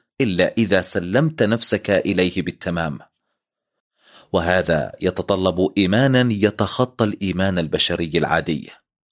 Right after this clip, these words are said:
فهو يتطلب إيمانا خاصا يعطيه الله، إيمانا خارقا للطبيعة. والنوع الوحيد من الإيمان الذي يهبه الله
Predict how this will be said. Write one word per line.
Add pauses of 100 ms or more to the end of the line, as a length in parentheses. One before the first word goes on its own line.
(380)
فهو
يتطلب
إيمانا
خاصا (360)
يعطيه
الله، (440)
إيمانا
خارقا
للطبيعة. (760)
والنوع
الوحيد
من
الإيمان
الذي
يهبه
الله